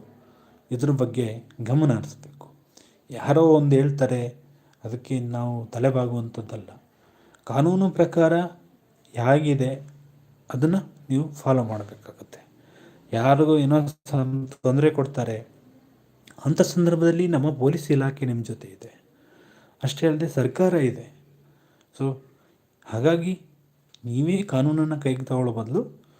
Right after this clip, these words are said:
ಪೊಲೀಸರ ಗಮನಕ್ಕೆ ತಂದು ಅದನ್ನು ಬಗೆಹರಿಸ್ಕೊಳ್ಳುವಂಥದ್ದು ಬಹಳ ಒಳ್ಳೆಯ ಒಂದು ಅಂಶ. ಇನ್ನೊಂದು ವಿಷಯ, ಯಾವುದೇ ಕಾರಣಕ್ಕೂ ಯಾರೋ ಏನೋ ನಂಬರ್ ಕೊಡ್ತಾರೆ ಅಂತ ಅದಕ್ಕೆ ನೀವು ಕಾಲ್ ಮಾಡಿ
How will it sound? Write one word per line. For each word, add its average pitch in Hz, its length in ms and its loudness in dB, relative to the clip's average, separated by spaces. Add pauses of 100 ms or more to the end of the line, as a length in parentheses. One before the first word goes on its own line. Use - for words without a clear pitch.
(380)
ಪೊಲೀಸರ 175 420 4 (440)
ಗಮನಕ್ಕೆ 135 460 0
ತಂದು 147 260 -2 (580)
ಅದನ್ನು 117 300 -6
ಬಗೆಹರಿಸ್ಕೊಳ್ಳುವಂಥದ್ದು 113 1000 -6 (640)
ಬಹಳ 113 280 -6 (160)
ಒಳ್ಳೆಯ 104 240 -12 (160)
ಒಂದು 117 200 -10 (640)
ಅಂಶ. 139 280 2 (1300)
ಇನ್ನೊಂದು 185 340 6
ವಿಷಯ, 175 240 6 (480)
ಯಾವುದೇ 160 280 2 (140)
ಕಾರಣಕ್ಕೂ 139 540 2 (140)
ಯಾರೋ 131 200 0 (180)
ಏನೋ 139 160 2 (100)
ನಂಬರ್ 131 320 0
ಕೊಡ್ತಾರೆ 123 400 -4
ಅಂತ 110 120 -12 (760)
ಅದಕ್ಕೆ 143 340 0
ನೀವು 135 180 0
ಕಾಲ್ 120 260 0
ಮಾಡಿ 113 240 -8